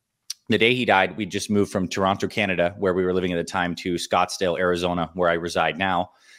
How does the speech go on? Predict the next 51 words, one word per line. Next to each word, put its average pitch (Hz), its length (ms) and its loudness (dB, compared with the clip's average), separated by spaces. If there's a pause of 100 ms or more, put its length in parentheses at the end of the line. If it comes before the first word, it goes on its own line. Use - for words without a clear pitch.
And 101 80 0
my 101 80 4
parents 120 320 0
were 101 80 0
moving 95 280 2
just 90 180 -4
because 87 540 -2
my 98 100 0
dad 92 220 2
was 90 140 -6
so 90 140 0
sick. 90 400 -2
They 92 100 -4
kinda 92 240 -2
wanted 87 300 0
a 87 60 0
new, 87 180 -2
fresh 87 240 0
start 87 260 0
to 90 80 -6
life, 85 400 0 (440)
uh, 92 320 2
a, 101 40 -8
a - 40 -6
place - 280 0
where 98 60 -6
my 92 100 2
dad 87 240 2
can 90 120 -12
kinda 87 200 -6
have 87 100 -4
an 87 180 -6
easy 87 460 -2
last 87 300 0
bit 85 100 -6
of 82 80 -6
time. 87 320 -2
And, 82 140 -6
and 85 180 -4
my 87 120 -2
dad 95 200 2
was 87 100 -6
dying 101 300 2
in 95 80 -2
my 87 80 2
parents' 85 320 -4
bedroom 92 460 0
on 85 100 -2
this 82 140 -4
particular 85 420 -4
day. 90 320 4